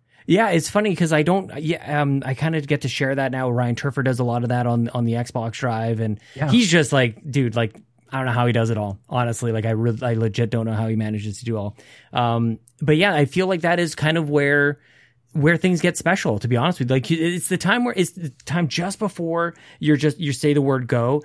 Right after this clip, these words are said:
Speaker 1: and it's kind of improv from there. Like, you kinda
Speaker 2: Sure.
Speaker 1: can be a little bit strategic, uh, just for a moment before you hit record and everything just kinda happens. You get that chance to
Speaker 2: Absolutely.
Speaker 1: kinda think about, "How am I gonna make my show,"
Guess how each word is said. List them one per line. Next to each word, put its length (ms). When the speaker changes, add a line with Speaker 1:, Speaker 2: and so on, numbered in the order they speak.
Speaker 1:
and 160
it's 80
kind 240
of 40
improv 460
from 180
there. 260
Like, 180
you 80
kinda 400
Speaker 2:
Sure. 80
Speaker 1:
can 180
be 160
a 60
little 180
bit 140
strategic, 800
uh, 80
just 260
for 120
a 40
moment 320
before 340
you 340
hit 240
record 340
and 80
everything 260
just 160
kinda 180
happens. 640
You 120
get 140
that 120
chance 220
to 80
Speaker 2:
Absolutely. 160
Speaker 1:
kinda 240
think 240
about, 220
"How 120
am 100
I 60
gonna 140
make 160
my 120
show," 580